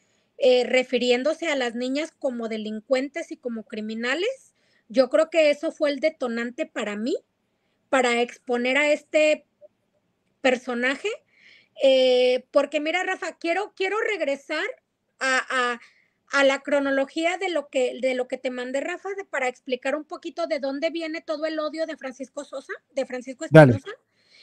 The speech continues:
Speaker 1: Ok, eh, bueno, les decía, yo a Francisco Espinosa personalmente,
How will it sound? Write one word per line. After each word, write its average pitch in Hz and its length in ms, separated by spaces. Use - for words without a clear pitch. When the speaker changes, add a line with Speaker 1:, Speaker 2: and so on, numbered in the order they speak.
Speaker 1:
Ok, 285 200
eh, 277 280
bueno, 320 280
les 285 160
decía, 285 400
yo 285 280
a 285 140
Francisco 277 440
Espinosa 381 600
personalmente, 320 1000